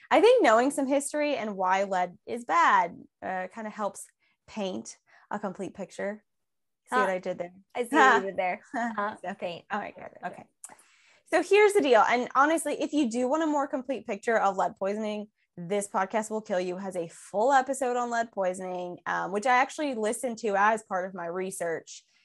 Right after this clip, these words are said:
Speaker 1: Just for a little bit, I, I actually read most of what they covered in my research, but I listened to it mostly 'cause I just like it. But anyway,
Speaker 2: Yes.
Speaker 1: lead has been around for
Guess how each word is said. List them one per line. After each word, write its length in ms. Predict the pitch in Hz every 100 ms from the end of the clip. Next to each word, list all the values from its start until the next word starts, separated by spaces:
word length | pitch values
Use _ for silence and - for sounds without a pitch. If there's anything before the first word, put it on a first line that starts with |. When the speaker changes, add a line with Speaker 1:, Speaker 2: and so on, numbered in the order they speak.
| _ _ _ _ _ - 175
Speaker 1:
Just 400 | 196 180 - _ -
for 180 | - 202
a 60 |
little 200 | 190 196
bit, 220 | 185 180
I, 160 | - - -
I 140 | - 240
actually 340 | 247 247 226
read 260 | 202 220 214
most 340 | 196 208 214
of 100 | 190
what 140 | 202 196
they 160 | 185
covered 480 | 185 196 180 175 170
in 160 | 180 185
my 160 | 175
research, 440 | 170 175 175 175 -
but 100 | 233
I 60 | 226
listened 380 | 240 240 220
to 160 | 214 196
it 240 | 185 - _ -
mostly 320 | 175 170 165
'cause 160 | 160 -
I 20 |
just 160 | - -
like 180 | - -
it. 60 | -
But 100 | 277
anyway, 380 | 240 190 - _ -
Speaker 2:
Yes. 140 | - - -
Speaker 1:
lead 500 | 233 254 277 262 285 330
has 260 | 381 359
been 140 | 330 285
around 320 | 214 202 214
for 340 | 226 214 -